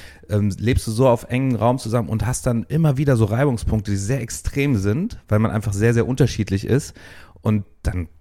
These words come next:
glaube ich auch, dass da immer mal wieder es, äh, hier und da halt, äh, ja,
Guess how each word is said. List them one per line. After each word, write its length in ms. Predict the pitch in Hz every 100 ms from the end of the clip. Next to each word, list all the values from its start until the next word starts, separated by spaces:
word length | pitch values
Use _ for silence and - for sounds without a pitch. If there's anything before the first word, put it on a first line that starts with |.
| _ _ - - -
glaube 220 | - 92
ich 160 | - -
auch, 160 | 127 -
dass 220 | - -
da 80 | 95
immer 180 | 107
mal 180 | 98 95
wieder 520 | 98 98 92 85 -
es, 420 | - 87 - - -
äh, 200 | 90 90
hier 240 | 95 104
und 160 | 98 90
da 220 | 95 92 90 85 - -
halt, 600 | 98 85 - - - -
äh, 80 | - - - -
ja, 260 | 98 95